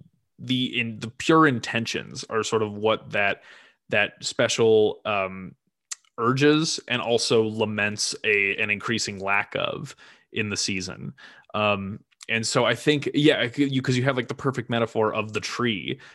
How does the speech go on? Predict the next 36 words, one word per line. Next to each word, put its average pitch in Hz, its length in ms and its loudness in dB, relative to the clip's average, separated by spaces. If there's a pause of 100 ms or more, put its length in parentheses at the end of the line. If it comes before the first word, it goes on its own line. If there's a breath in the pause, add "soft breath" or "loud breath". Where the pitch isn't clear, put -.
(140 loud breath)
which, 104 460 -2
you 131 100 2
know, 107 300 -2
the, 104 840 0
the, 107 280 0
you 113 100 -2
know, 104 240 -4 (440)
Charlie 110 320 0
gets 110 260 -4
the, 113 280 -6
Charlie 143 300 2
gets 139 180 2
the 143 80 2
worst 120 340 2
tree 135 240 2
in 131 60 4
the 135 100 2
lot 104 340 2
because 110 300 -2
he 104 240 -8
sees 104 320 -6
a 104 60 -8
sort 110 200 -2
of 107 160 -8
special, 113 800 2 (340 loud breath)
almost 120 340 -4
kinship 117 640 0
with 101 220 -2
it 104 180 -2
because 104 320 -4
it 104 80 -2
is, 98 180 -6 (160)
it 110 140 0
is, 101 260 -4 (260)
you 113 140 -8
know, 95 220 -6